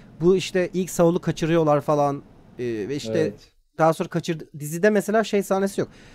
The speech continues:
Speaker 1: Kaçırıyorlar, tamam, oraları birebir. İşte Saul'un, e, ce-, şeyine, cebine bir, bir dolar koyuyorlar. Oraları birebir. Sonra ama Better Call Saul'da karavana girdikleri bir sahneyi gösteriyor ya mes-, orada bir
Speaker 2: Evet.
Speaker 1: muhabbetlerini
Speaker 2: Arka
Speaker 1: görüyorsun.
Speaker 2: planını görüyoruz falan, evet.
Speaker 1: Ha,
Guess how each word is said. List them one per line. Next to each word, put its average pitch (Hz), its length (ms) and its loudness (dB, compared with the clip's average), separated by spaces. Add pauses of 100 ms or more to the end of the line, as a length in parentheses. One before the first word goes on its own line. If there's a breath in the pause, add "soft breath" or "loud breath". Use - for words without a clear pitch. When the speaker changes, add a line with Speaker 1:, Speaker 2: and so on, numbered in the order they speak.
(160 loud breath)
Speaker 1:
Kaçırıyorlar, 196 680 0
tamam, 170 280 -2
oraları 170 380 0
birebir. 185 400 0 (260 loud breath)
İşte 147 140 -12
Saul'un, 156 500 0 (200)
e, 143 60 -6
ce-, 135 500 -4
şeyine, 143 280 -4
cebine 147 320 -2 (120)
bir, 147 240 -10
bir 156 180 0
dolar 151 300 2
koyuyorlar. 131 460 -2 (300 soft breath)
Oraları 165 340 2
birebir. 190 180 0
Sonra 180 280 2
ama 208 220 2 (640 loud breath)
Better 190 320 2
Call 220 140 4
Saul'da 226 680 2
karavana 185 440 4
girdikleri 185 680 2
bir 160 140 -2
sahneyi 175 400 2
gösteriyor 185 440 0
ya 202 80 0
mes-, 120 220 -8
orada 147 200 -2
bir - 60 2
Speaker 2:
Evet. 110 80 0
Speaker 1:
muhabbetlerini 110 440 -4
Speaker 2:
Arka 113 140 2
Speaker 1:
görüyorsun. 135 220 0
Speaker 2:
planını 135 360 2
görüyoruz 117 540 -2
falan, 104 240 -8
evet. 107 280 -12
Speaker 1:
Ha, 139 220 -2